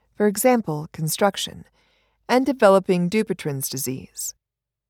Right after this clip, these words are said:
The association may be related to increased mechanical tension in the surrounding tissue of the palm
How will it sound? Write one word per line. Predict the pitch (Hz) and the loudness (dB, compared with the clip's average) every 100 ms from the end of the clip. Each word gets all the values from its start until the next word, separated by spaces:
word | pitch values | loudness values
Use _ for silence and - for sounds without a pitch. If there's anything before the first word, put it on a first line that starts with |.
| _ - | _ -2
The | 269 | 0
association | 269 330 320 277 233 226 226 208 | 2 0 0 4 6 4 2 2
may | 196 220 | 4 4
be | 220 | 2
related | 214 214 180 165 165 | 2 4 4 4 -2
to | - | -2
increased | 208 233 233 226 - | -4 -4 -4 -4 -4
mechanical | 214 - 190 196 190 | -6 -4 -4 -2 -4
tension | 180 240 262 - 190 | -6 -6 -6 -2 -2
in | 185 196 | -2 -2
the | 196 | -2
surrounding | - 185 190 226 247 240 | 2 2 2 0 -6 -6
tissue | - 208 214 196 | -4 -2 0 -2
of | 170 - | -4 -4
the | 165 | -8
palm | - 233 202 151 156 | -2 2 2 0 -6